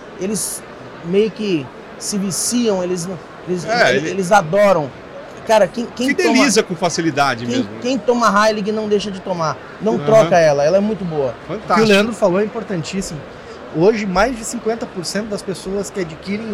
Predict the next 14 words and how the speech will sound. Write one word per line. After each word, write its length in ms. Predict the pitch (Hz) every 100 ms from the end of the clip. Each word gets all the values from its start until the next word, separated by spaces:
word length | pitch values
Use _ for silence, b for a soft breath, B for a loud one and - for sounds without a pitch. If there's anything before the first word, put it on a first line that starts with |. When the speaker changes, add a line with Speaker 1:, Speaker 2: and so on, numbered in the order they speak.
| 190
Speaker 3:
uma 160 | 185
Heineken 560 | 156 147 180 208 214 240 240 - - - - - - - - - - - -
adquirem 360 | 175 156 214 208
mais 200 | 202 185
de 60 |
uma. 220 | 180 139 123 - - -
Speaker 2:
Mais 220 | 139 175
de 120 | 139 190
uma. 280 | 175 175 170
Speaker 3:
É, 180 | 165 139 160
é, 220 | 208 220
é 120 | 214
Speaker 2:
É. 160 | 208 208
Speaker 3:
fantástico. 400 | 185 208 156 -